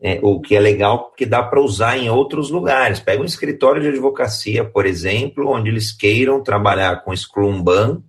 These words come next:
por exemplo, e aí, em vez de serem um time multidisciplinar, é um time de advogados especialistas em direito tributário, de repente.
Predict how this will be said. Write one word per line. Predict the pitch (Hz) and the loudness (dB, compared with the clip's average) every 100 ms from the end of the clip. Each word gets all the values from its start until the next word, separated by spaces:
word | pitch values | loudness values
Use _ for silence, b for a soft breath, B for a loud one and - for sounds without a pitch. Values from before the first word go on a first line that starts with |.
| _ | _
por | - 87 | -8 -4
exemplo, | 80 85 107 110 160 160 B B B | -4 -4 -4 -4 -6 -6 B B B
e | 104 | 2
aí, | 98 101 | 2 2
em | 117 | 0
vez | 117 120 | 0 0
de | 110 | -4
serem | 120 120 117 | 0 2 2
um | 95 | -2
time | 90 92 87 | -6 -6 -6
multidisciplinar, | 90 98 104 95 107 113 117 117 131 | -4 -6 -10 -14 -14 -8 -2 0 2
é | |
um | 165 | 0
time | 156 - 135 139 | -2 -2 -2 4
de | |
advogados | 139 127 131 107 117 | 2 4 0 2 -2
especialistas | - - 113 - 101 101 110 127 117 | -6 -10 -8 -2 0 0 -2 -6 -8
em | 120 | -6
direito | 110 104 117 113 | 0 2 2 -2
tributário, | 110 127 135 135 104 98 87 104 _ _ | -6 2 2 2 0 0 -2 -6 _ _
de | 90 | -4
repente. | 92 - 92 87 - | -2 -2 -2 -4 -10